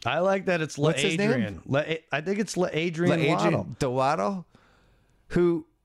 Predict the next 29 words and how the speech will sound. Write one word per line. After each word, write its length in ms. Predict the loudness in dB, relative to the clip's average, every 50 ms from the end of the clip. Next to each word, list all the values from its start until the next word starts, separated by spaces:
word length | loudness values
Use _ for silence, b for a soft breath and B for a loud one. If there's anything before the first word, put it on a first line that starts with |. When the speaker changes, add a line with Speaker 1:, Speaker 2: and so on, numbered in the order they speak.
| _ _ -6
Speaker 2:
I 80 | -6
can't 300 | -6 -4 -2 -2 -2 -2
say 180 | -2 -2 0 0
I 60 | 0
had 100 | 0 0
heard 240 | 0 0 0 0 0
of 160 | -2 -2 -2
until 240 | -4 -4 -2 -2 -2
about 240 | 0 0 -2 -2 -2
four 220 | 0 0 0 2 2
weeks 260 | 2 0 0 0 -2
ago. 440 | -2 0 0 -2 -2 -4 -6 -8 -6
And 220 | -4 -2 -2 -2 -2
it's 160 | -2 -2 -2
like, 120 | -2 -2 0
"Oh, 140 | 0 0 -2
okay, 260 | -4 -6 -8 -8 -6
this 260 | -4 -4 -2 -2 -2
guy's 300 | -2 -2 -2 -2 -2 -2
out? 260 | -4 -2 -4 -4 -4
Oh, 180 | -2 -2 0 0
no." 500 | -2 -2 -2 0 0 -2 -2 -4 -8 -10
Speaker 1:
<laughs> 380 | -14 -14 -14 -14 -12 -8 -4 -2
Is 140 | 0 0 0
Brady 340 | 0 0 0 0 0 0
on 140 | 0 -2 -2
his 120 | -6 -6 -4
back 280 | -2 0 0 0 0
yelling, 240 | 0 0 2 2 0